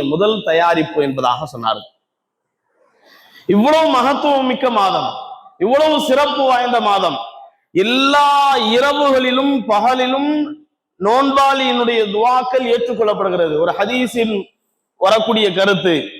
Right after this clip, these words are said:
நோன்பாளி நோன்பு திறக்குகின்ற சமயத்தில், நோன்பாளி நோன்பு திறக்குகின்ற சமயத்தில் அவர் கையேந்தி அல்லாஹ்விடத்தில் கேட்கக்கூடிய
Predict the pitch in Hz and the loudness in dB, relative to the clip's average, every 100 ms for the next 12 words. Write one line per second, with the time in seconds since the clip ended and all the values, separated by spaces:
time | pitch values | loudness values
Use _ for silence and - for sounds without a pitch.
0 | - _ _ _ _ _ _ _ 143 190 | -20 _ _ _ _ _ _ _ 0 2
1 | 247 254 240 214 196 185 147 - - - | 2 2 2 2 0 -2 -2 -6 -12 -18
2 | - _ _ 147 202 247 233 208 202 220 | -20 _ _ -2 0 0 0 0 0 0
3 | 220 196 190 180 156 156 165 151 - 127 | 0 0 0 -2 -2 -2 0 -2 -2 -4
4 | 101 - _ _ _ 147 202 214 196 196 | -6 -16 _ _ _ 0 2 4 2 2
5 | 285 247 - - - 175 240 277 254 214 | -2 -6 -12 -18 -6 0 2 2 0 2
6 | 247 240 240 226 220 185 202 214 202 180 | 0 0 -2 0 -2 0 0 0 0 0
7 | 180 156 135 - - _ 180 202 196 202 | -2 -2 -4 -12 -20 _ 2 2 2 -2
8 | 214 254 262 269 269 240 240 254 254 247 | 0 0 0 0 0 0 2 2 2 0
9 | 233 233 208 233 247 247 233 220 214 | 0 -2 -2 0 0 -2 -6 -4 -2